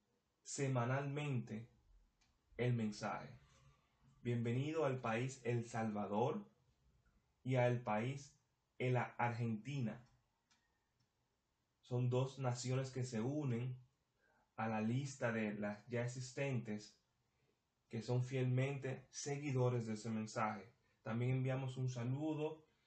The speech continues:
a las personas que nos escuchan desde la República Dominicana, desde Estados Unidos, allá las personas de Ohio, Washington, Texas, Virginia,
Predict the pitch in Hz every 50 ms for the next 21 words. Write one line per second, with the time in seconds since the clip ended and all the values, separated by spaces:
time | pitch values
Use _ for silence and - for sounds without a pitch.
0 | _ - _ _ _ _ - 113 110 107 104 104 101 98 98 - - - 117 110
1 | - - 120 113 - 123 123 127 123 127 127 123 123 123 120 120 - 135 143 139
2 | 139 147 139 123 117 110 117 110 110 110 104 101 - 117 120 123 123 123 120 113
3 | 113 113 110 107 104 - 123 120 127 135 143 147 151 - - _ _ _ _ _
4 | _ _ _ - 104 104 101 - 120 110 - - 110 107 117 120 - 123 117 110
5 | 113 120 131 139 139 143 143 147 - - - - _ _ _ _ _ _ _ _
6 | _ _ _ _ _ _ _ - 107 104 104 113 113 123 123 127 - 117 110 -
7 | 120 120 117 113 113 107 104 104 110 110 117 120 123 123 127 131 143 143 143 -
8 | - - 101 104 110 110 113 120 123 - 131 127 127 123 131 127 127 127 127 127
9 | 127 - - 113 117 123 123 - - - - 127 127 131 - - - - _ _
10 | _ _ _ _ _ _ - 117 120 120 113 113 107 - - - 139 139 139 135
11 | 135 135 139 139 135 143 147 -